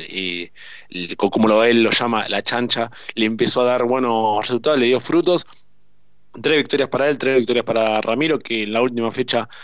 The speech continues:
volvió nuevamente a, a agarrarle el ritmo. Franco D'Ambrosi metió dos podios seguidos, también de buenos resultados,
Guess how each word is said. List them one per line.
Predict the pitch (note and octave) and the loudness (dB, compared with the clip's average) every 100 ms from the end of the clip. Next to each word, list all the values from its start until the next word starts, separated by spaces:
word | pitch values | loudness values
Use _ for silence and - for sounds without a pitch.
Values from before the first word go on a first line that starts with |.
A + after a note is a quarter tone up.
| - - | -12 0
volvió | B2 B2+ D#3 | 2 4 4
nuevamente | D#3 C3+ B2+ C3 B2+ A2+ A2 G#2+ | 4 2 0 0 0 2 2 2
a, | G2 G2+ F#2 F2+ | 2 2 0 -2
a | - - - | -6 -16 -6
agarrarle | G#2+ A2 C3 C3+ B2+ | -2 0 0 2 2
el | B2+ | 2
ritmo. | D3+ E3 F3+ D#3+ - - - | 2 2 2 -2 -6 -20 -8
Franco | D#3 D#3+ D3+ | -2 0 2
D'Ambrosi | D3 D3 D#3 - | 2 2 0 0
metió | C#3 B2 C3+ | 0 2 2
dos | C3 | 0
podios | - C#3+ C#3 | 0 2 2
seguidos, | - C#3 E3+ D#3+ - | 2 4 4 4 0
también | A#2+ B2+ C#3+ | -2 0 2
de | B2+ | 2
buenos | C3 B2+ | 2 0
resultados, | - C#3 C3 E3+ E3+ E3 | -4 -6 0 2 4 2